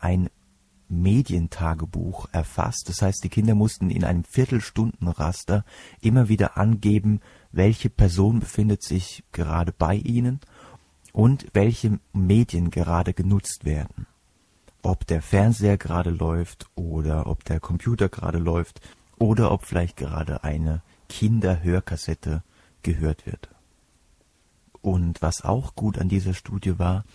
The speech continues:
war, dass die Kinder über längere Zeit begleitet wurden. Das heißt, es war eine Längsschnittstudie, sodass man sich anschauen konnte, wie war der Fernsehkonsum in der ersten Klasse?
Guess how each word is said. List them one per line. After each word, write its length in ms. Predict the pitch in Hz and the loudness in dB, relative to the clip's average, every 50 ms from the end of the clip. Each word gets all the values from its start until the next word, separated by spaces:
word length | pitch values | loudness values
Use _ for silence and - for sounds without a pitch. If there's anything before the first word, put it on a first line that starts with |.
| _ - - - _ _ | _ -20 -20 -20 _ _
war, 160 | - 85 92 | -4 -2 -2
dass 200 | 92 92 92 - | 0 -2 -4 -4
die 120 | - 87 | -6 -8
Kinder 380 | - - - 107 107 113 113 104 | -8 -6 -4 -2 0 0 0 -2
über 200 | 110 107 - 90 | -2 -2 -2 -2
längere 460 | 87 90 87 98 104 113 113 - 101 | 0 0 0 0 0 -2 -2 -4 -6
Zeit 420 | - - - - 104 113 110 - - | -6 -6 -4 -4 -2 -2 -4 -4 -6
begleitet 560 | - 80 - - 78 76 71 - - - - | -6 -6 -4 -2 -4 -4 -4 -6 -10 -10 -10
wurden. 380 | - - 80 - - 143 131 - _ _ _ _ _ | -10 -10 -10 -10 -10 -14 -14 -16 _ _ _ _ _
Das 180 | - 92 - - | -10 -8 -4 -2
heißt, 240 | 87 95 - - - | -2 -2 -2 -4 -8
es 160 | 85 - - | -8 -6 -2
war 80 | 87 87 | -2 -2
eine 160 | 87 85 85 | 0 0 0
Längsschnittstudie, 1040 | 87 92 104 123 123 - - - 85 80 - - - - 85 85 87 87 92 98 117 - - - - - - - - | 2 2 2 2 0 -2 -4 -4 -4 -4 -6 -10 -10 -8 -6 -6 -4 -4 -4 -4 -6 -8 -14 -20 -20 -20 -20 -20 -8
sodass 400 | - - 90 - 104 113 - - | -6 -2 0 0 0 0 0 2
man 240 | 117 107 107 110 107 - _ _ _ _ _ _ _ _ | 2 4 4 2 0 -4 _ _ _ _ _ _ _ _
sich 280 | - - 98 - - | -10 -8 -8 -8 -4
anschauen 500 | - - 107 123 - - 131 127 123 123 | -2 -2 0 -2 -2 -2 -2 -2 -2 -2
konnte, 520 | - - 113 110 110 - - 101 101 - - _ _ | -2 -2 -2 -2 -2 0 0 -2 -2 -2 -6 _ _
wie 340 | - 82 87 107 127 131 120 | -10 -2 0 2 2 4 4
war 120 | 113 104 | 2 2
der 100 | 101 92 | 2 0
Fernsehkonsum 920 | 92 - - 90 95 101 101 98 - - - 90 87 82 95 - 87 - - | 0 0 -2 0 0 0 -2 -4 -6 -4 -4 -4 -2 -2 -2 -4 -4 -4 -4
in 140 | - - 82 | -6 -4 -4
der 200 | 80 80 - 85 | -4 -4 -4 -4
ersten 360 | 87 101 - - - - 107 | -4 -4 -6 -6 -10 -10 -10
Klasse? 460 | - - 101 104 110 - - 139 - | -8 -6 -6 -6 -6 -8 -10 -10 -10